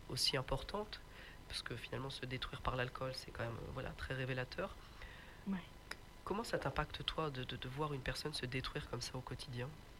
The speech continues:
Speaker 2: Ça me fait mal.
Speaker 1: Mhm.
Speaker 2: Ça me fait mal pour lui.
Speaker 1: Mhm.
Speaker 2: Ça me fait mal pour nous.
Speaker 1: Mhm.
Speaker 2: Ça me, ça me fait de la peine de, de voir ce qu'il fait. Et, et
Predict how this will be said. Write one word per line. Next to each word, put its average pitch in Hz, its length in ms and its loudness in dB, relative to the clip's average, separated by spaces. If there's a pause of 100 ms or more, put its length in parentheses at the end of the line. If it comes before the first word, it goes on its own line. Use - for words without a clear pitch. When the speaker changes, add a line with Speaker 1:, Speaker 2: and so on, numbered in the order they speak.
(1500)
Speaker 2:
Ça 214 80 12
me 208 60 10
fait 214 140 12
mal. 214 220 12 (260)
Speaker 1:
Mhm. 139 80 -2 (1500)
Speaker 2:
Ça 208 100 12
me 202 80 10
fait 208 140 8
mal 226 280 12
pour 202 220 10
lui. 208 220 12 (380)
Speaker 1:
Mhm. 143 60 -2 (440)
Speaker 2:
Ça 202 80 12
me 196 80 8
fait 202 160 8
mal 208 260 12
pour 208 200 8
nous. 214 220 12 (400)
Speaker 1:
Mhm. 147 60 -6 (880)
Speaker 2:
Ça 196 60 6
me, 233 200 8
ça 214 60 10
me 202 80 8
fait 214 100 10
de 190 80 8
la 220 80 12
peine 240 420 12
de, 214 200 12
de 233 120 12
voir 214 240 12
ce - 120 -10
qu'il 202 100 0
fait. 285 200 12 (120)
Et, 233 320 12
et 226 60 2